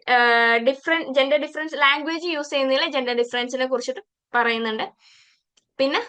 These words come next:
ഏഹ്, ഫാമിലിനെ ഒരു സോഷ്യൽ ഇൻസ്റ്റിറ്റ്യൂഷൻ ആയി കണക്കാക്കിയിട്ടുണ്ടെങ്കിൽ അതിലെ ഫെമിനിസ്റ്റിന്റെ പെർസ്പെക്റ്റീവിനെ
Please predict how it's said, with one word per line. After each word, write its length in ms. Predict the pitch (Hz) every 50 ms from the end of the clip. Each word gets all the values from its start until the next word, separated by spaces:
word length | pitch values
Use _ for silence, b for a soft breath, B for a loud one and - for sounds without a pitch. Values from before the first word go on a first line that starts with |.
| - _ _ _ _ _ -
ഏഹ്, 520 | - 240 233 233 233 226 226 220 220 220
ഫാമിലിനെ 640 | 220 - 285 262 262 269 285 302 320 320 320 330 349
ഒരു 100 | 339 320
സോഷ്യൽ 360 | - 294 262 262 269 320 294
ഇൻസ്റ്റിറ്റ്യൂഷൻ 480 | 277 269 269 262 - 269 262 262 285 269
ആയി 100 | 262 262
കണക്കാക്കിയിട്ടുണ്ടെങ്കിൽ 840 | 262 269 254 240 247 247 233 240 240 254 233 240 240 240 233 247 285
അതിലെ 240 | 285 254 247 240 262
ഫെമിനിസ്റ്റിന്റെ 580 | 262 269 240 233 226 233 240 240 - 254 254 262
പെർസ്പെക്റ്റീവിനെ 720 | 262 240 233 233 - - 233 233 _ 247 240 240 254 285